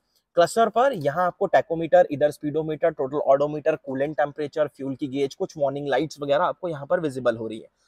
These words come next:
चीज़ों को एडजस्ट कैसे करेंगे, ये कंट्रोल्स आपको मिल जाएंगे यहाँ पर। यहाँ से अगर आप चेक करेंगे तो आपको जो भी चीज़ें अपने हिसाब से यहाँ पर कस्टमाइज करनी है, आपको कोई भी चीज़ अगर आपने चेंज करनी है, देखिए अभी ये थोड़ा सा लेआउट,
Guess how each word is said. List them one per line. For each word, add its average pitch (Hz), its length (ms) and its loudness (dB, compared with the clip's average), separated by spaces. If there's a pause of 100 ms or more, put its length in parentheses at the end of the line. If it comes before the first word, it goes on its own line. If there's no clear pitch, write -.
(180)
चीज़ों 190 200 6
को 214 120 6
एडजस्ट 190 340 4
कैसे 196 220 2
करेंगे, 185 280 6
ये 170 260 4
कंट्रोल्स 156 480 2
आपको 131 220 -4
मिल 123 160 -8
जाएंगे 113 280 -8
यहाँ 110 160 -12
पर। - 240 -16
यहाँ 147 280 -2
से 180 140 -4
अगर 160 200 0
आप 156 140 0
चेक 156 200 -4
करेंगे 127 340 -2
तो - 420 -2
आपको 151 320 4
जो 151 220 0
भी 220 140 -2
चीज़ें 156 360 -6
अपने 175 340 -2
हिसाब 151 260 -2
से 175 140 -6
यहाँ 143 220 -2
पर 160 160 -2
कस्टमाइज 143 600 -4
करनी 147 380 2
है, 113 80 -4
आपको 131 280 -8
कोई 160 220 -2
भी 147 100 -4
चीज़ 147 220 -6
अगर 143 160 2
आपने 143 200 -4
चेंज 147 280 -10
करनी 127 240 -10
है, 127 60 -10
देखिए 131 200 -4
अभी 135 200 -4
ये 139 60 -6
थोड़ा 139 220 -2
सा 151 120 -8
लेआउट, 135 320 -2